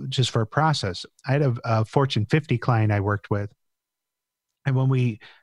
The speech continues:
calculated the cost of their gating process, it was eighteen million dollars it cost them to run their gating process per year. Eighteen million dollars. And so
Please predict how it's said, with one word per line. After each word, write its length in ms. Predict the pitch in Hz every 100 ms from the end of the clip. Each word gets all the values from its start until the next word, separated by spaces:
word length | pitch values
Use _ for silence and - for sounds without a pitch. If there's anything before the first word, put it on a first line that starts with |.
| -
calculated 600 | 139 165 180 190 151 135
the 80 | 127
cost 420 | - 139 135 -
of 100 | 107
their 120 | 104
gating 460 | 98 120 131 123 101
process, 580 | 104 98 95 101 98 -
it 460 | - - - -
was 160 | 131 120 -
eighteen 760 | 147 190 - 170 160 156 139 - _ -
million 600 | 117 120 135 151 143 139
dollars 560 | 117 98 90 78 - -
it 200 | 131 -
cost 260 | 123 110
them 140 | 127 113
to 80 |
run 160 | 107 107
their 100 | 107
gating 320 | 98 104 101
process 600 | 98 98 90 92 90 - - _ _
per 160 | - 160
year. 380 | 143 139 - - _ _ _ _ _ _
Eighteen 600 | 151 170 208 202 175 143
million 400 | 131 147 160 151
dollars. 560 | 127 123 143 - - - _ _ _ - _ - _ -
And 200 | 160 151
so 640 | - 170 160 151 147 -